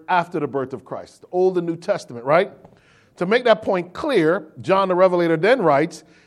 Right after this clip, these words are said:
"These are the two olive trees." And then from the Old Testament prophecy on the olive trees, is the, it's the olive oil that represents the Holy Spirit. The word leads you, the Holy Spirit leads you to, into the word. The word leads you into the Holy Spirit.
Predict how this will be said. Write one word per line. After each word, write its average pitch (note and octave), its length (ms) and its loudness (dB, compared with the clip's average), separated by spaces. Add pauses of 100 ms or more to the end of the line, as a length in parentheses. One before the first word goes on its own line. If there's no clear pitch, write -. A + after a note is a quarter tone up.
(180)
"These F#3 260 -2
are G3+ 60 6
the F3 140 0
two F3 260 -8
olive G3+ 320 4
trees." B3+ 420 -6
And D3+ 120 -8
then C#3 100 -6
from D3+ 460 -8
the C3+ 160 -8
Old F3 180 0
Testament F3 380 -4
prophecy F3 380 -4
on D3+ 80 -6
the D#3+ 60 -4
olive F#3 260 2
trees, F#3 380 -10 (360)
is C3+ 160 -8
the, C#3+ 80 -10
it's D3 220 -10
the B2+ 180 -6 (160)
olive F3 260 2
oil F3+ 240 2
that E3 120 -2
represents E3+ 380 -6
the E3+ 100 -6
Holy D3+ 220 -4
Spirit. A3 600 0 (560)
The C3 80 -6
word F3 280 4
leads F#3 340 -2
you, F#3+ 140 -4
the D3+ 160 -6
Holy F#3 200 -4
Spirit F3+ 240 -2
leads F3+ 240 -4
you F#3 60 -6
to, F#3+ 240 -12
into F3+ 260 -4
the F3+ 80 -2
word. F3 340 2
The C#3+ 40 -2
word E3 300 0
leads F3+ 300 -4
you F3 60 0
into E3+ 140 -4
the D#3 80 -4
Holy D3 200 -2
Spirit. G3 460 -4